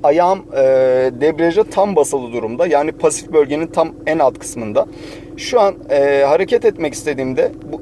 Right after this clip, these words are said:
ilk bölgeyi kontrollü bir şekilde kaldırıyorum.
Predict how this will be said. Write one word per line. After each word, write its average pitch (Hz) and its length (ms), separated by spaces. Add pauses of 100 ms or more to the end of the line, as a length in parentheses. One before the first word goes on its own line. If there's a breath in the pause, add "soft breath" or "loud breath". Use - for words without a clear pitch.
ilk 214 240
bölgeyi 156 480
kontrollü 180 680
bir 185 120
şekilde 151 560 (340)
kaldırıyorum. 160 680